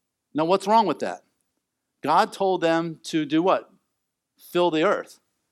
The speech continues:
And they said, "No, no, no, we're not gonna fill the earth. We're all gonna stay right here. We're gonna big, uh,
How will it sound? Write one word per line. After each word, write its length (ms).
And 80
they 80
said, 160
"No, 100
no, 160
no, 160
we're 160
not 140
gonna 100
fill 140
the 120
earth. 140
We're 140
all 80
gonna 160
stay 260
right 340
here. 260
We're 140
gonna 200
big, 320
uh, 140